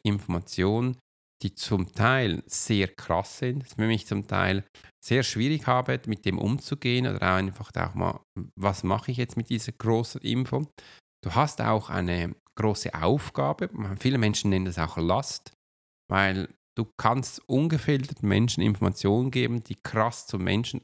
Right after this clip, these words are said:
eingehen, äh, und die ihn sofort verändern. Hundertachtzig Grad, bam, bam, bam. Jede Aussage, ähm,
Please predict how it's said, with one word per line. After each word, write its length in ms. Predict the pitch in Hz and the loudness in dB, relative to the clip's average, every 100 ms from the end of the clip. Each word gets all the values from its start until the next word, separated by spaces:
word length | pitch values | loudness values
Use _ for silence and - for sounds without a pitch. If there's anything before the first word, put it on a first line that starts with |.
| _ | _
eingehen, 680 | - 104 139 127 110 135 147 _ _ _ _ - | 0 0 0 0 2 0 -2 _ _ _ _ -4
äh, 140 | 101 | -4
und 260 | - 101 98 | -2 -2 0
die 80 | 110 | 2
ihn 140 | 110 | 2
sofort 440 | 110 131 - 139 | 2 0 0 -4
verändern. 560 | - 113 107 104 95 - | -2 -2 0 0 -2 0
Hundertachtzig 540 | 143 156 - 131 - - | 0 0 0 0 -2 -4
Grad, 240 | 92 - - | -4 -2 0
bam, 400 | 127 110 80 85 | 0 0 -4 0
bam, 240 | 127 113 | 0 2
bam. 280 | 127 113 87 | 2 0 2
Jede 340 | 117 - 120 | 0 2 2
Aussage, 680 | 113 147 - 123 127 139 131 - _ _ _ _ | 2 0 0 -2 -2 -4 -6 -8 _ _ _ _
ähm, 480 | - 110 113 107 - | -2 0 2 0 -2